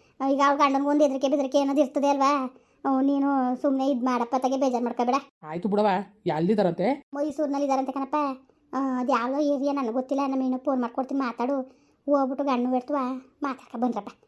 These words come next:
Speaker 1: ಮಾತಾಡ್ಕೊ ಬನ್ನಿ. ಬೇಕಾದ್ರೆ ನಡೀರಿ, ನಾವು ಬರ್ತೀವಿ ಜೊತೆಲೇ. ಹ್ಮ್. ಯಾಕೋ ಊರಿಗೆ ಬರಕ್ಕೆ ಆಸೆ ಇಲ್ವೇನೋ ಕತೆ ಹಾಕಿ ನಿಮ್ಗೆ? ಹೋಗಕ್ಕಾಯ್ತದೆ, ಸುಮ್ನಿರಿ. ಅಯ್ಯೋ, ಏನೋ ಒಂದ್ ಸಂಬಂಧ ಸರಿ ಮಾಡ್ತೀವಿ, ಸುಮ್ನಿರ್ರ ಹೋಗಕ್ಕಾಯ್ತದೆ.
Speaker 2: ಆಯ್ತು, ಹೋಗಕ್ಕಾಯ್ತದೆ ವಾ. ಹ್ಮ್, ಇರಿಯವ್ವ,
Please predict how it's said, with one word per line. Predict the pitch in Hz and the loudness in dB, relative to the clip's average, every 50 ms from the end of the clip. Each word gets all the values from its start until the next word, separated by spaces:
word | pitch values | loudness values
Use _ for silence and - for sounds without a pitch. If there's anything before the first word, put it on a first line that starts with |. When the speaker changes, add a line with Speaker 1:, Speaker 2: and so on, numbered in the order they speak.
| _ _ _ _ _ - | _ _ _ _ _ 0
Speaker 1:
ಮಾತಾಡ್ಕೊ | 294 285 285 285 269 269 269 | 0 0 2 0 0 0 0
ಬನ್ನಿ. | 254 277 269 269 | 2 2 0 0
ಬೇಕಾದ್ರೆ | 277 - _ _ - 285 277 285 277 269 285 | -2 -4 _ _ -12 -4 -2 0 0 2 2
ನಡೀರಿ, | 254 285 285 285 | 2 2 2 2
ನಾವು | 277 262 240 254 277 | 0 -2 -2 -2 -2
ಬರ್ತೀವಿ | 247 277 262 262 294 285 254 | -2 -2 -4 -2 -4 -2 -2
ಜೊತೆಲೇ. | 262 233 254 247 262 262 | -2 -2 0 0 0 0
ಹ್ಮ್. | 262 - - _ _ _ _ _ _ _ _ - 262 262 262 247 240 233 220 220 196 - _ | -2 -4 -12 _ _ _ _ _ _ _ _ -4 -2 -2 0 -2 -2 -4 -6 -8 -12 -6 _
ಯಾಕೋ | - 294 - 381 359 | -2 0 2 2 4
ಊರಿಗೆ | 330 349 359 330 311 | 4 4 4 4 4
ಬರಕ್ಕೆ | 370 370 359 381 339 302 | 4 6 6 6 6 6
ಆಸೆ | 311 349 | 4 4
ಇಲ್ವೇನೋ | 330 349 359 359 | 4 4 4 4
ಕತೆ | 370 370 370 349 | 4 4 2 2
ಹಾಕಿ | 330 330 359 | 2 2 2
ನಿಮ್ಗೆ? | 330 349 349 349 392 403 392 392 | 4 4 6 6 6 4 4 2
ಹೋಗಕ್ಕಾಯ್ತದೆ, | - - _ - 254 254 254 - 254 247 285 262 | -2 -12 _ -8 -6 -6 -2 -2 -4 -2 -2 -2
ಸುಮ್ನಿರಿ. | 262 285 269 262 254 254 262 285 285 294 - _ _ _ _ _ - | 0 2 2 4 4 4 4 2 0 -2 -6 _ _ _ _ _ 0
ಅಯ್ಯೋ, | 262 269 269 | 0 2 4
ಏನೋ | 269 294 294 294 302 302 | 6 4 4 4 2 2
ಒಂದ್ | 302 302 294 302 302 294 | 2 2 2 2 2 2
ಸಂಬಂಧ | - 294 277 262 262 262 | 2 0 2 2 0 0
ಸರಿ | 269 - 294 269 269 | 0 0 0 2 2
ಮಾಡ್ತೀವಿ, | 277 269 262 - 285 302 | 2 0 0 0 0 2
ಸುಮ್ನಿರ್ರ | 294 311 285 285 277 277 277 269 294 | 2 2 2 2 0 0 -2 0 0
ಹೋಗಕ್ಕಾಯ್ತದೆ. | 294 294 285 277 277 277 277 269 285 277 294 330 349 339 311 311 311 - _ _ _ | 2 2 2 2 2 0 0 0 0 0 2 2 2 2 2 0 -4 -8 _ _ _
Speaker 2:
ಆಯ್ತು, | 156 151 - 170 | -18 -12 -6 -4
ಹೋಗಕ್ಕಾಯ್ತದೆ | 170 180 175 175 - 175 165 175 175 180 | -2 0 -2 0 -2 -2 -2 0 2 4
ವಾ. | 180 180 175 185 196 185 - _ _ _ _ _ - | 4 4 4 2 0 -4 -8 _ _ _ _ _ -6
ಹ್ಮ್, | 165 165 - - 95 | -4 -2 -2 -2 2
ಇರಿಯವ್ವ, | 170 190 185 180 180 185 | 4 4 6 6 6 4